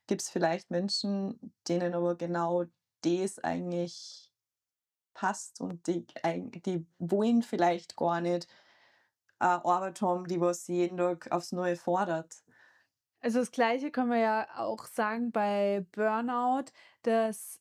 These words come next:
Speaker 2: ähm, es wahrscheinlich auch sehr stark von der Persönlichkeit abhängt, von jedem persönlich. Nicht
Speaker 1: Ja.
Speaker 2: jeder ist gleich mit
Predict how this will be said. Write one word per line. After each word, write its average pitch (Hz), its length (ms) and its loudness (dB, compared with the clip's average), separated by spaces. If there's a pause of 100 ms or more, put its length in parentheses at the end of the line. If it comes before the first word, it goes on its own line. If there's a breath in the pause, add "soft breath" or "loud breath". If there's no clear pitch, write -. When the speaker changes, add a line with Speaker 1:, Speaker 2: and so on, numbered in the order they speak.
Speaker 2:
ähm, 214 440 -2 (400)
es - 140 0
wahrscheinlich 226 360 0
auch - 40 -12
sehr 214 160 0
stark 220 240 -4
von 208 120 -4
der 202 60 -2
Persönlichkeit 190 800 -4
abhängt, 185 400 -6
von 196 160 -2
jedem 202 260 0
persönlich. 190 720 -4
Nicht 190 200 0
Speaker 1:
Ja. - 20 -4
Speaker 2:
jeder 233 320 2
ist 214 140 -8
gleich 202 480 -4
mit 214 300 -2